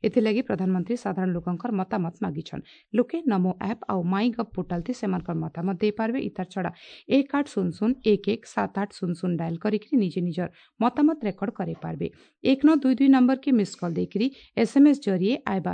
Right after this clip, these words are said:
ଛବିଶ ତାରିଖ ତକ ନିଜର ମତାମତ ଦେଇପାରିବେ। ବଲାଙ୍ଗୀର ଜିଲ୍ଲା ଦେଓଗାଁ ବ୍ଲକ ଖଇରଗୁଡ଼ା, ବଡ଼ଖଲା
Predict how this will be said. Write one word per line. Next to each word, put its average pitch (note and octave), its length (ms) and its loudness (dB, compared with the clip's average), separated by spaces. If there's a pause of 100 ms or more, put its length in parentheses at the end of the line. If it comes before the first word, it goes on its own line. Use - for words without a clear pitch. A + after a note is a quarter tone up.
(140)
ଛବିଶ A#3 360 -2
ତାରିଖ F3+ 280 -4
ତକ A#3+ 100 -6 (100)
ନିଜର F3 200 -4 (200)
ମତାମତ G3+ 400 -2 (120)
ଦେଇପାରିବେ। E3+ 520 -4 (540)
ବଲାଙ୍ଗୀର D4 400 8
ଜିଲ୍ଲା D#4+ 200 4 (120)
ଦେଓଗାଁ G#3+ 380 4
ବ୍ଲକ G#3+ 180 4 (120)
ଖଇରଗୁଡ଼ା, G3 480 2 (360)
ବଡ଼ଖଲା G#3+ 460 2